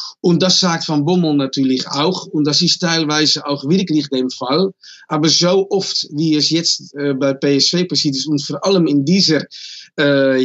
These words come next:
Jahr zweitausendneunzehn, der, der zweiten Hälfte der Saison, muss man auch sagen, dass es Glück ist. Ähm, der Punkt ist auch, und das sieht man auch bei P S V, das Aufmerksame ist,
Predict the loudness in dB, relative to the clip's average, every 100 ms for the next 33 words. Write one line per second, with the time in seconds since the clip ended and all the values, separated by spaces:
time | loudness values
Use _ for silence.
0 | 0 0 0 0 0 0 0 0 0 0
1 | -4 -2 0 2 2 0 0 -2 -4 -4
2 | -2 0 -2 -2 -2 -2 -2 -6 -4 -2
3 | -2 -2 -2 0 -2 -4 _ -16 -16 -16
4 | -20 -2 0 2 0 0 0 -2 -2 0
5 | -2 -2 -2 -2 0 0 0 -2 -2 -2
6 | -12 -20 -20 -20 -20 -6 0 0 2 0
7 | 0 0 0 2 2 2 -2 _ _ _
8 | _ -2 0 0 -2 0 -2 -2 -10 _
9 | _ -6 -2 -2 0 0 2 2 2 0
10 | 0 0 -4 -6 -6 -4 -4 -4 -2 0
11 | 2 0 0 0 2 0 -2 -4 -2 -2
12 | 0 0 0 -2 -2 -2 -2 -4